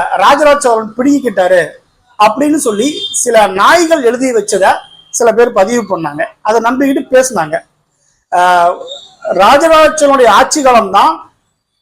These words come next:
பறையர்களின், ஆஹ், இருண்ட காலம் அப்படின்னு சொல்லி பேசினாரு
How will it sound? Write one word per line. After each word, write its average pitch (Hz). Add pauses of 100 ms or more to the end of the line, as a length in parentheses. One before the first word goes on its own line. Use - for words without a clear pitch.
(240)
பறையர்களின், 302 (260)
ஆஹ், 196
இருண்ட 320
காலம் 247
அப்படின்னு 190
சொல்லி 240
பேசினாரு 226